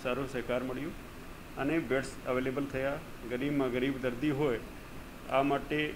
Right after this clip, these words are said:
એમને માટે પણ સારામાં સારા હોસ્પિટલ્સની પણ સેવાઓ તદ્દન ફ્રી મળી છે. એક successful model છે. માનનીય મુખ્યમંત્રીશ્રીનું હવે સાહેબ દરરોજ સાંજે કોર કમિટીમાં આખી મોનિટરિંગ કરતા હોય છે,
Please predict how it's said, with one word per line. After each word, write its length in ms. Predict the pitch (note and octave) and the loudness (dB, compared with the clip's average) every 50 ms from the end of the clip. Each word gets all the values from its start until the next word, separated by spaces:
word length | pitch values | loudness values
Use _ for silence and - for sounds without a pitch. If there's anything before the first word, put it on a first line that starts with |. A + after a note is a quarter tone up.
| - | -2
એમને 200 | C#3 C3+ C#3 D3 | 0 2 4 4
માટે 280 | D3 C#3+ C#3 C#3 - D3+ | 4 4 2 2 0 -2
પણ 300 | - - D3+ D#3 E3 F#3 F#3 - - - - - - - - - - - - - - | -2 0 0 0 0 0 -2 -6 -10 -12 -12 -12 -12 -12 -12 -12 -12 -12 -12 -12 -4
સારામાં 360 | - - C3+ C#3 D3 D#3 D#3 D3 | 2 6 6 6 6 6 4 2
સારા 220 | - C3 C3 C#3 | 2 4 4 6
હોસ્પિટલ્સની 560 | C3+ B2 B2 B2+ B2+ B2+ C3+ C3 B2 C3 C#3+ | 4 4 2 -2 -2 -2 -2 -2 -2 -2 -4
પણ 240 | C#3 C#3 D3 E3 G3 G#3 - - - - - - - - - | -4 -4 -4 -4 -4 -6 -8 -10 -12 -12 -12 -12 -12 -8 -4
સેવાઓ 300 | C3 B2 B2 C3 C3+ C#3 | -2 0 2 4 2 2
તદ્દન 360 | C3+ - A#2+ A2 A2+ A#2+ C3 C3+ - - | 2 -2 -4 -2 -2 -2 -2 -2 -4 -2
ફ્રી 140 | - C#3+ C#3 | 0 2 2
મળી 240 | B2 A#2 A2 A2+ A2 | 2 2 0 0 -2
છે. 280 | A2 - B2 B2+ C3 | -4 -4 -6 -4 -4
એક 120 | C3+ - - | -4 -4 -4
successful 520 | - D3+ C#3 - - E3 D3+ - - C#3+ | -4 -4 -4 -2 -2 -4 -4 -2 -2 -2
model 320 | B2+ A#2+ A2 G#2+ A2+ A#2 | 0 0 0 0 0 -2
છે. 200 | A2 - - C#3 D3+ - - - - - - - - - - - - - - - - - - - | -4 -4 -6 -6 -6 -6 -8 -10 -10 -12 -12 -12 -12 -12 -10 -10 -10 -10 -10 -12 -12 -10 -8 -2
માનનીય 220 | C3 C#3 C#3+ D#3 D#3 | 0 2 2 4 4
મુખ્યમંત્રીશ્રીનું 880 | D#3 D#3 D#3 - D3+ D3+ D3 D3 D3 - D3+ D#3 D3+ D3+ D3 D3 C#3+ B2+ - - - - - | 2 2 2 0 0 2 2 0 0 0 0 2 2 2 2 0 -2 -4 -6 -8 -8 -6 -2
હવે 280 | B2 B2+ B2+ B2+ B2 B2+ - - - - | 0 2 2 2 0 -2 -4 -8 -4 0
સાહેબ 240 | C3 B2+ B2+ B2 A2 | 2 2 2 2 2
દરરોજ 480 | B2+ C3 B2 C3+ C3+ C#3 C#3 B2+ C3+ C#3 C#3 C#3 C#3 - - - - - - - - | 2 2 4 4 4 4 2 2 0 0 -2 -2 -4 -6 -10 -12 -10 -10 -10 -6 -2
સાંજે 540 | - B2+ B2+ B2+ B2 C3 C#3 C#3 C#3 C3+ B2 B2 - - - - - - - - | 0 2 2 4 4 4 4 4 2 2 0 -4 -6 -8 -10 -10 -10 -10 -6 -4
કોર 120 | B2+ B2 B2 - | -4 -4 -2 -2
કમિટીમાં 920 | C3+ C3 C3+ B2+ B2 C#3+ C#3 C3+ C3+ C3+ C3+ C#3 C3+ C#3 - - - - - - - - - - - - B2+ | 0 0 0 0 0 0 0 0 0 0 0 0 -2 -4 -6 -8 -10 -12 -12 -12 -12 -12 -12 -12 -8 -6 -6
આખી 200 | B2+ - - C#3 | -6 -4 -2 0
મોનિટરિંગ 480 | B2+ A#2+ A#2 A#2+ B2 B2 C3 C#3 C3+ | 2 2 2 2 0 0 -2 -2 -2
કરતા 280 | C3+ C3+ B2+ - C3 C3+ | -2 -2 2 4 6 6
હોય 200 | C3 B2+ B2+ B2+ | 6 4 2 -2
છે, 200 | B2 C3 D3+ D#3 | -2 -4 -4 -4